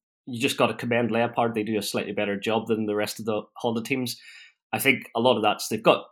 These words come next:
good experienced people in there, but also they've got the biggest budget to employ them, to develop, to, to spend time in the wind tunnel, because it is, it literally is marginal gains to steal Dra-, David Brailsford's, uh, uh, line, but the, the smallest things make the biggest difference in Moto three. So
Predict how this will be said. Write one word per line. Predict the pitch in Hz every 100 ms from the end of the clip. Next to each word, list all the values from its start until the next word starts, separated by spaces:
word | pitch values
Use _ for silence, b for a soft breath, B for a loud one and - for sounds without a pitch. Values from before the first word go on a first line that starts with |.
| _ -
good | 127
experienced | 117 - 120 113 - -
people | 143 139 135
in | 123
there, | 113 113
but | 107
also | 110 107
they've | 107 101
got | 107
the | 98
biggest | 107 101 -
budget | 110 117 117
to | 110
employ | 104 110 107
them, | 110 110 113 B B
to | -
develop, | 107 104 110 113 -
to, | 110 - _ _
to | -
spend | 113 117 110
time | 117 110
in |
the | 110
wind | 110 110
tunnel, | 113 117 113 -
because | 101 - 107
it | 113
is, | 123 - - _
it | - 92
literally | 110 98
is | 104 107
marginal | 107 101 107
gains | 101 104 113 113
to | 107
steal | - 107 104 101 -
Dra-, | 104 104 _ -
David | 117 117 - _ -
Brailsford's, | 117 113 131 113 -
uh, | 113 110 B B B B _
uh, | 120 113
line, | 117 131 143
but | 127 - - -
the, | 113 117 113
the | 117
smallest | - - 131 120 -
things | 139 127
make | 123 120
the | 104
biggest | 110 110 -
difference | 123 123 123
in | 123
Moto | 127 131
three. | 131 123
So | 120 120